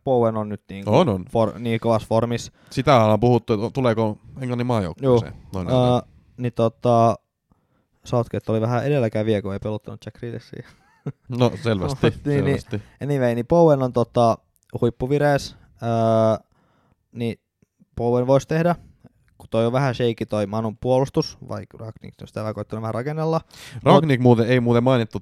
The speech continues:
Speaker 2: tossa niinku ensimmäisessä osiossa, on siis ihan täysi valehtelija.
Speaker 1: Juh.
Speaker 2: Kuin hän kehtaa?
Speaker 1: No en ymmärrä.
Speaker 2: Miten hän pystyy
Speaker 1: Joo,
Speaker 2: nukkua öisin?
Speaker 1: en, en.
Speaker 2: Hän sanoo, että Ronaldo on elämänsä vire-, no ei se nyt noin sanonut, <laughs> mut sano-, sanoi, että on kunnossa,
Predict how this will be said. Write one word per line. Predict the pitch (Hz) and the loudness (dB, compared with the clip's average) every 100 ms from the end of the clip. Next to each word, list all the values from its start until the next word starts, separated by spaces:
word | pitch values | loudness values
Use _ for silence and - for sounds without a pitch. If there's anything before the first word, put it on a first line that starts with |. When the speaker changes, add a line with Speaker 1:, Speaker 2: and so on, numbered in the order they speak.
| - | -2
Speaker 2:
tossa | 101 104 | -2 -2
niinku | 101 98 101 78 | -4 -2 -2 -2
ensimmäisessä | 120 107 95 90 | -2 -2 -4 -4
osiossa, | 92 92 87 95 | -6 -6 -6 -8
on | |
siis | 95 92 - 123 | -8 -10 -10 -6
ihan | 113 107 | -4 -2
täysi | 127 98 98 113 | -2 -2 -2 0
valehtelija. | 127 85 - - 57 76 - - _ _ _ _ _ _ _ _ _ | 0 -2 -8 -10 -10 -12 -14 -20 _ _ _ _ _ _ _ _ _
Speaker 1:
Juh. | 190 190 - | -2 -2 0
Speaker 2:
Kuin | - 185 | 6 6
hän | 139 | 6
kehtaa? | 113 127 143 - - | 2 -2 -2 -8 -10
Speaker 1:
No | 120 | -6
en | 120 | -4
ymmärrä. | 120 113 | -4 -4
Speaker 2:
Miten | 107 208 175 | 0 2 4
hän | 131 | 2
pystyy | 117 120 | 0 0
Speaker 1:
Joo, | 110 | 0
Speaker 2:
nukkua | 113 110 82 | 0 0 -2
öisin? | 71 101 | -2 -4
Speaker 1:
en, | 113 113 101 | -6 -8 -12
en. | 80 92 92 | -14 -14 -2
Speaker 2:
Hän | 220 226 | 2 4
sanoo, | 196 202 151 | 4 6 4
että | 131 117 - | 4 -2 4
Ronaldo | 170 165 139 98 92 | 6 6 6 6 4
on | 90 | 2
elämänsä | 120 117 104 87 87 | 4 4 4 0 -4
vire-, | 85 85 | -6 -6
no | 87 78 | -8 -10
ei | 82 | -10
se | |
nyt | 87 82 | -12 -8
noin | 90 87 | -6 -6
sanonut, | 87 85 - - - | -4 -6 -8 -16 0
<laughs> | - - 170 | 6 8 8
mut | 147 | 8
sano-, | 165 - - - - | 8 6 -2 -4 4
sanoi, | 151 143 | 6 6
että | 139 | 6
on | 135 | 6
kunnossa, | 160 143 92 85 85 | 8 8 6 0 -4